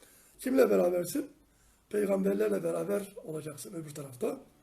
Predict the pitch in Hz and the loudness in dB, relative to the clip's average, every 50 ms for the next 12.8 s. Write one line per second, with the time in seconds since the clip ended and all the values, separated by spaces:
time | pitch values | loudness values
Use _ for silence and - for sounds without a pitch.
0 | _ _ - - - - - - - _ - 196 180 202 196 196 196 220 240 - | _ _ -20 -20 -20 -20 -20 -20 -18 _ -4 -2 0 2 4 4 4 4 4 0
1 | - - - - - _ _ _ _ - - 247 190 170 175 202 208 208 214 233 | -6 -12 -18 -20 -20 _ _ _ _ -10 -6 -6 -4 2 2 2 2 2 2 2
2 | 226 220 214 196 185 180 170 170 175 190 190 170 151 147 165 151 147 - - 220 | 2 2 2 2 2 2 2 2 2 2 0 0 -2 -6 -10 -10 -12 -6 -6 -6
3 | 247 - - - - - _ _ - - _ _ _ - 160 170 202 208 220 214 | -6 -6 -10 -16 -20 -20 _ _ -20 -20 _ _ _ -10 -2 2 4 6 6 6
4 | 226 233 247 254 - 190 190 190 190 185 208 208 196 - - 170 165 160 147 147 | 8 10 10 10 10 10 8 6 4 4 0 2 2 2 2 2 -2 -4 -6 -8
5 | 143 - - 147 139 135 139 139 131 143 180 262 240 240 - - - - - - | -10 -12 -14 -16 -16 -18 -18 -16 -8 -4 -4 -2 -2 -4 -8 -14 -20 -20 -20 -20
6 | - - - _ _ - 226 220 190 254 262 254 - - - 185 180 190 - 190 | -20 -20 -20 _ _ -4 -2 2 2 2 2 2 0 0 0 0 0 0 0 2
7 | 196 202 190 180 165 156 156 151 147 143 - - - - _ _ _ _ - - | 4 4 4 4 2 0 -4 -8 -10 -12 -14 -16 -20 -20 _ _ _ _ -20 -20
8 | - - - - _ _ _ _ _ _ _ _ _ - 233 240 285 - 190 - | -20 -20 -20 -20 _ _ _ _ _ _ _ _ _ 2 4 4 4 2 -2 -2
9 | - 226 262 262 262 - 311 226 233 240 226 214 - 240 233 233 202 - 247 254 | -2 -2 -2 -2 -2 -2 -2 2 4 4 4 4 4 2 2 2 2 0 -2 -4
10 | 208 180 180 208 190 - 262 277 262 254 240 240 240 - - - _ _ _ _ | -6 -6 -4 -4 -4 -6 -6 -8 -8 -6 -6 -6 -6 -8 -16 -20 _ _ _ _
11 | - - - - - - _ - 180 196 - - - - 202 185 240 226 220 220 | -20 -20 -20 -20 -20 -20 _ -6 -4 -2 -2 -2 -2 -4 -4 -2 -2 -2 -2 -2
12 | - 247 233 240 233 208 240 208 220 196 190 220 240 277 285 | -4 -2 2 2 2 2 2 0 0 0 0 0 0 0 0